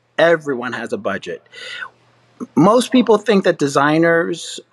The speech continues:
are very arrogant and we don't care about budget. We don't care about what things cost. We only care about how things look. As you know already, I don't care how they look. I care how they feel.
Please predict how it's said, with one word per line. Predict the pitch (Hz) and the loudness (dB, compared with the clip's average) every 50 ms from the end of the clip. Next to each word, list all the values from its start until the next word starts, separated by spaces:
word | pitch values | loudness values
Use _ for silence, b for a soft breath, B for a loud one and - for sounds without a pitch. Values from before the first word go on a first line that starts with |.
| _ - | _ -2
are | 127 127 120 117 113 113 113 113 _ - | 0 2 2 2 2 2 0 -2 _ -6
very | 113 127 131 135 131 123 117 | -2 0 0 0 0 -2 -4
arrogant | 127 127 120 127 127 123 120 135 135 131 131 135 131 127 _ - | -4 -2 -2 0 -2 -2 -4 -4 -6 -6 -6 -6 -8 -10 _ -8
and | 120 110 107 | -6 -6 -4
we | 110 117 | -4 -4
don't | 110 123 127 139 151 160 - | 0 2 2 0 0 -4 -6
care | - - 160 143 143 | -6 -2 -2 0 0
about | 143 143 131 127 123 123 | 0 0 -2 -2 -2 0
budget. | 135 127 131 127 - 117 123 110 - - | 0 0 0 0 0 -2 -2 -2 -4 -6
We | 117 117 | -4 -2
don't | 123 123 131 127 - | -2 -2 -4 -6 -10
care | - 143 135 127 | -6 -2 -2 -2
about | 123 110 120 120 113 113 117 104 92 _ _ _ _ _ _ _ - - | 0 0 -2 -2 0 0 -2 -2 -4 _ _ _ _ _ _ _ -14 -8
what | - 120 123 113 - | -2 -2 -2 -2 -2
things | - 131 117 113 - | -4 -4 -4 -4 -6
cost. | - - - 117 110 110 110 - - | -6 -4 -4 -2 -2 -2 -6 -6 -4
We | 123 117 | -4 -2
only | 117 120 110 | -2 -2 -4
care | 107 - 117 | -4 -2 -4
about | 110 104 107 104 101 | -2 -2 -2 -4 -4
how | - 120 104 | -4 -4 -6
things | 98 - - 104 107 104 - - | -6 -6 -6 -6 -6 -6 -4 -2
look. | 113 107 95 - - - - - _ _ _ _ - | 0 0 0 -2 -4 -12 -20 -20 _ _ _ _ -2
As | 131 139 131 127 | -2 0 0 0
you | 135 139 | 0 0
know | 143 143 135 131 131 | 2 2 2 2 2
already, | 120 117 131 147 147 135 123 117 123 - | 0 0 0 0 2 2 2 0 0 0
I | - 123 127 | 0 0 0
don't | 120 120 123 117 | 0 -2 -4 -6
care | - 123 107 | -4 -4 -4
how | 98 113 107 110 | -4 -4 -6 -4
they | 101 104 104 | -4 -4 -4
look. | 110 123 147 139 113 - | -4 -2 -2 -4 -2 -4
I | - 98 | -6 -6
care | 101 - 110 98 98 | -6 -4 -4 -4 -4
how | - 95 95 104 | -4 -4 -4 -4
they | 95 90 90 90 | -4 -6 -8 -8
feel. | - _ - - 196 175 120 - - - | -10 _ -4 -2 0 0 0 -2 -4 -10